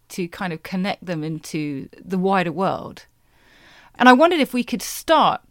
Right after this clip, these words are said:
doing that. As you start in your book, you talk about the visit of Abd al-Wahid bin Masoud bin Mohammed al-Nouri, a Moroccan ambassador, to the court of Elizabeth the First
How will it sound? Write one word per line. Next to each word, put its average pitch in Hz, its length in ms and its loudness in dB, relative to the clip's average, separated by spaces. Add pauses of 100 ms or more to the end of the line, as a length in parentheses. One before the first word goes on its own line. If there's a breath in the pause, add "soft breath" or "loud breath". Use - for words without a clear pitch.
(120)
doing 175 180 -2
that. 143 280 -6
As 226 220 0
you 233 60 -4
start 190 300 -6
in 180 80 -4
your 170 140 -4
book, 160 220 -6
you 160 100 -12
talk 269 360 -6
about 143 560 -8 (400 soft breath)
the 180 140 -2
visit 185 640 -4 (180)
of 170 380 -4
Abd 226 260 2
al-Wahid 190 800 -2
bin 226 220 2
Masoud 180 500 -4
bin 226 240 -2
Mohammed 233 540 0 (100)
al-Nouri, 196 680 0
a 139 60 -4
Moroccan 180 380 -4
ambassador, 156 600 -6 (500 soft breath)
to 190 420 -4
the 190 80 -8
court - 360 -6
of 175 80 -6
Elizabeth 175 360 -6
the 165 80 -14
First 254 480 -4